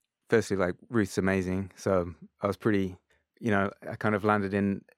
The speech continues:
on that first, on the short, Be Still My Beating Heart, and it just,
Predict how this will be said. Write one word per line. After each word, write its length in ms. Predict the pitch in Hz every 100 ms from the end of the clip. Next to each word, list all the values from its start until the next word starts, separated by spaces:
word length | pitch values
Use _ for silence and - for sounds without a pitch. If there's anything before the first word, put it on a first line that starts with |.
| _ -
on 100 | 107
that 140 | 98
first, 640 | - 110 104 98 - - -
on 100 | 104
the 80 | 101
short, 440 | - 110 98 - -
Be 100 | 98
Still 180 | 104
My 80 | 95
Beating 240 | 90 85 90
Heart, 300 | 92 92 -
and 80 |
it 80 | 95
just, 400 | - 95 - -